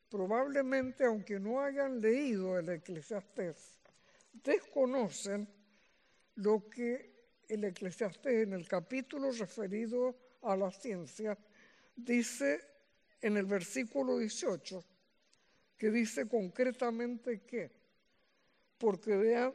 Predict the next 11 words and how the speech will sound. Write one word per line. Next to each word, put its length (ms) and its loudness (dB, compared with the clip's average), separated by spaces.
donde 500 0
hay 360 -2
mucha 480 -2
ciencia, 840 -4
hay 180 2
mucha 460 0
molestia, 800 0
y 160 0
creciendo 760 -6
el 100 -8
saber, 600 -8